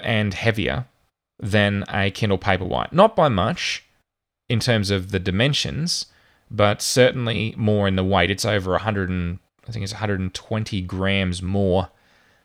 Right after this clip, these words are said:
than a Paperwhite. That's not surprising, considering, first of all, the materials it's manufactured from, and second of all, well, it's physically larger, as in it's taller and, and slightly wider.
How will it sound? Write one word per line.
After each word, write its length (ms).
than 160
a 60
Paperwhite. 600
That's 220
not 140
surprising, 880
considering, 720
first 300
of 80
all, 100
the 60
materials 520
it's 160
manufactured 600
from, 300
and 540
second 380
of 100
all, 380
well, 240
it's 200
physically 420
larger, 520
as 160
in 160
it's 260
taller 520
and, 220
and 220
slightly 300
wider. 400